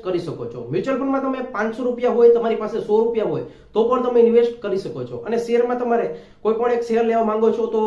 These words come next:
એ શેરનો ભાવ બારસો રૂપિયા છે તો તમારે બારસો રૂપિયા જ ચૂકવવા જોશે, એવું તમારે કરવું પડતું હોય છે. પણ અહીંયા પર તમારે સો રૂપિયા પણ તમે ઇન્વેસ્ટ કરી શકો છો, પાંચસો રૂપિયા પણ કરી શકો છો. ત્યાર પછી વાત કરીએ તો મ્યુચ્યુઅલ ફંડ તમે ગમે ત્યારે વેચી શકો છો.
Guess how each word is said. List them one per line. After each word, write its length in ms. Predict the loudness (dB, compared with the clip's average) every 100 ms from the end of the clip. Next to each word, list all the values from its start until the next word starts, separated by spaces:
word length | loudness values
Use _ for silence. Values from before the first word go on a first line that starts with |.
| -2 -4
એ 60 | -4
શેરનો 340 | -2 -2 0
ભાવ 180 | 0 -2
બારસો 320 | -2 -2 -2
રૂપિયા 280 | -2 -2 -2
છે 120 | -4
તો 80 | -4
તમારે 260 | -4 -4 -2
બારસો 280 | -4 0 0
રૂપિયા 340 | 0 2 0
જ 20 | 0
ચૂકવવા 280 | -2 -2 0
જોશે, 300 | -2 -4 -10 -12 -20 _ _
એવું 180 | -2 0
તમારે 260 | 2 0 -2 -2
કરવું 240 | 4 4
પડતું 260 | 2 -6 -8
હોય 140 | -8
છે. 160 | -10 -14 -4
પણ 160 | 0 2
અહીંયા 240 | 0 -2
પર 80 | -4
તમારે 240 | -4 -4 -4 0
સો 140 | 4 6
રૂપિયા 280 | 4 0 0
પણ 140 | -2
તમે 160 | 0 0
ઇન્વેસ્ટ 300 | 0 -2 -2
કરી 160 | -2
શકો 220 | -2 0 0
છો, 80 | 0
પાંચસો 400 | -2 -4 -2 -2
રૂપિયા 260 | -2 -4
પણ 160 | -4 -8 -8
કરી 200 | -6 -6 -8
શકો 180 | -14
છો. 220 | -16 -18 -10
ત્યાર 120 | -4 -2
પછી 200 | 0 -2
વાત 180 | -2
કરીએ 180 | -4 -4 2
તો 80 | 2
મ્યુચ્યુઅલ 360 | 2 0 0 0
ફંડ 240 | -2 -2
તમે 160 | -2 0
ગમે 180 | 2 2
ત્યારે 260 | 2 2 2 2
વેચી 260 | -2 0 -2
શકો 300 | -2 -8 -8
છો. 100 | -10